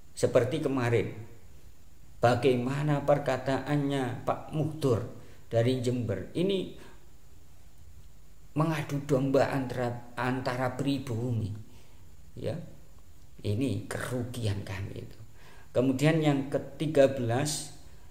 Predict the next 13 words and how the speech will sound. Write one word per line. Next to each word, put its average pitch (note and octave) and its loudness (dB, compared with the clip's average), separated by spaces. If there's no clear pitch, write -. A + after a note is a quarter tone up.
pasti A#2 0
Nabi B2 0
kami A#2 -2
yang A2+ 4
menjadi A2+ -2
korban C3 2
diperjualbelikan A#2+ 0
oleh G#2+ -2
kelompok-kelompok G#2+ 0
Anda G2 0
demi C3+ 6
memperoleh A#2 4
kekayaan, A2+ 2